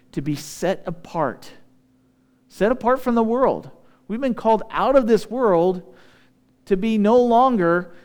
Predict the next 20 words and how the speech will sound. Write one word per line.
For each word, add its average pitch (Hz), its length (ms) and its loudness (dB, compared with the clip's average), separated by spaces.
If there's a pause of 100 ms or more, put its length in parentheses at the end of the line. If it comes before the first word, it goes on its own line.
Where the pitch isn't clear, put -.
(360)
just 202 260 -8 (200)
about 185 540 2
the 196 100 4
world's 190 460 4
business. 185 720 -6 (640)
Because 196 840 -2 (100)
when 185 180 -2
we 190 120 0
are 185 160 2
about 190 340 2
the 185 80 -2
world's 214 400 -6
business, 139 720 -10 (320)
the 156 100 -10
things 185 280 -6
that 165 120 -2
we 202 140 -4
know 208 200 -2
are 175 80 0
not 185 460 -2